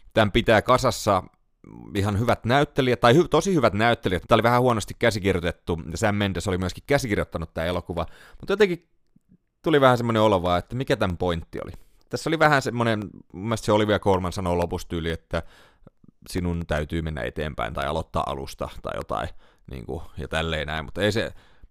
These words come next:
ei se oikein kyllä purru. Siis, oh, todella turhauttava elokuva.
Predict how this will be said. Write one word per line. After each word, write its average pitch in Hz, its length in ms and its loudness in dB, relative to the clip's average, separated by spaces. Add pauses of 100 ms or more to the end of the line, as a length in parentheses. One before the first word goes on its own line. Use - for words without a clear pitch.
(160)
ei 98 180 -2
se 87 140 -2
oikein 82 400 -2
kyllä 87 220 0
purru. 87 480 -2 (140)
Siis, - 460 -4 (1200)
oh, 107 300 4 (1160)
todella 151 400 8
turhauttava 85 880 0
elokuva. 78 540 -6